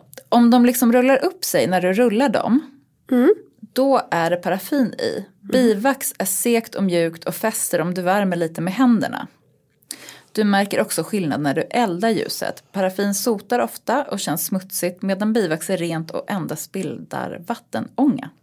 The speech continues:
Speaker 2: Mm.
Speaker 1: Eh, som dessutom då ska ha negativa joner som i havsluft och ska vara avrenande."
Speaker 2: Mm. Nej, men
Speaker 1: Det vet jag ingenting vetenskapligt om. Men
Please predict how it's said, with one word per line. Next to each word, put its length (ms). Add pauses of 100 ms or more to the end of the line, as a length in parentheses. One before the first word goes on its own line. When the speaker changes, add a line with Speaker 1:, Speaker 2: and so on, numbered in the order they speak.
(340)
Speaker 2:
Mm. 160 (840)
Speaker 1:
Eh, 60
som 260
dessutom 600
då 220
ska 180
ha 200
negativa 600
joner 640 (480)
som 260
i 20
havsluft 640
och 200 (140)
ska 240
vara 600 (100)
avrenande." 640 (320)
Speaker 2:
Mm. 260 (100)
Nej, 140
men 120
Speaker 1:
Det 460 (380)
vet 240
jag 100
ingenting 520 (180)
vetenskapligt 680
om. 200 (580)
Men 400